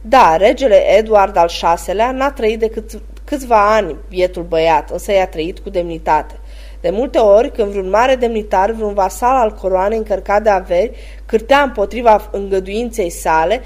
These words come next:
și susținea că o lege pe care monarhul era pornit să o îndrepte era de ajuns de blândă pentru menirea ei și nu cășuna vreo suferință sau împilare de care să se sinchisească prea mult, cineva,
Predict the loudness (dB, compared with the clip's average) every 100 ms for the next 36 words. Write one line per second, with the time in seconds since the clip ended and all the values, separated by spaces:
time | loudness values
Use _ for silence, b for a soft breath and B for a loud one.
0 | B B -14 -10 -10 -6 -2 0 0 2
1 | 4 4 2 -2 0 0 0 0 0 0
2 | -4 -6 -2 0 0 0 -4 -4 -4 -4
3 | -2 0 0 0 0 2 2 0 -2 -4
4 | -4 -4 -2 -2 0 -4 -4 -6 -4 -4
5 | -4 -2 -2 -2 -4 -6 -8 B B B
6 | B -10 -6 -2 0 0 0 0 0 0
7 | -4 -6 -2 -2 -2 -6 -6 -4 -4 -4
8 | -6 -2 2 4 2 0 -4 0 2 2
9 | 0 -6 -12 -12 -10 -12 -10 -2 0 0
10 | -4 -8 -2 -2 -2 -4 -6 -6 -12 B
11 | B B -6 0 2 4 2 2